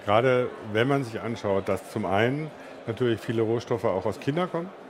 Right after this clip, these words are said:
aus der Volksrepublik China und dass dort eben auch produziert wird und dass die Situation sowohl was die, die Umweltbedingungen in China angeht, als auch was die sozialen Bedingungen in China angeht, ja immer, äh,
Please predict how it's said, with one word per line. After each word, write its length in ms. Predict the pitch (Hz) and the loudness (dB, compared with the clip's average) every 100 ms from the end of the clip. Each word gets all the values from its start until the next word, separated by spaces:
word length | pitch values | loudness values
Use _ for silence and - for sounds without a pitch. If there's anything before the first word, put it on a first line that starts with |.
| - | -8
aus 120 | 107 | -4
der 80 | - | -4
Volksrepublik 680 | - 127 - 143 143 - 139 | 0 -2 -2 -6 -4 -6 -10
China 220 | - 139 | -8 -6
und 140 | 135 104 | -2 -2
dass 140 | 98 | 0
dort 240 | 110 101 | 0 0
eben 180 | 107 104 | -2 -2
auch 120 | 95 - | -4 -6
produziert 540 | - 92 87 - 160 - | -6 -6 -4 -4 -4 -2
wird 120 | 104 - - - - 98 | -6 -6 -16 -16 -14 -8
und 60 | 101 | -4
dass 140 | 107 | -2
die 80 | - | -2
Situation 600 | 104 104 104 - 110 110 | -2 -2 -2 0 0 2
sowohl 300 | 107 104 104 | 0 0 0
was 180 | 101 92 | 0 -4
die, 440 | - 95 92 90 90 | -4 -2 -2 -4 -6
die 340 | 92 87 87 85 80 - - - - - | -6 -6 -6 -8 -10 -12 -14 -14 -12 -6
Umweltbedingungen 720 | - 170 170 - 120 107 104 | 0 2 2 0 -2 0 -2
in 40 | 101 | -4
China 320 | - 131 120 | -4 -4 -2
angeht, 300 | 113 104 101 | -4 -4 -4
als 180 | 87 - | -6 -6
auch 140 | 95 87 | -6 -6
was 140 | 98 | -6
die 80 | 101 | -6
sozialen 640 | 92 - 92 123 131 120 | -8 -2 0 0 0 -4
Bedingungen 340 | 110 120 117 95 90 | -2 -2 -2 -4 -6
in 100 | 117 | -8
China 340 | 107 120 110 101 | -4 -2 -2 -2
angeht, 280 | 101 101 95 - - - - | -2 -4 -4 -8 -16 -12 0
ja 100 | 107 | 2
immer, 200 | 113 107 - - - | 4 2 -2 -10 -6
äh, 220 | 110 98 | -2 0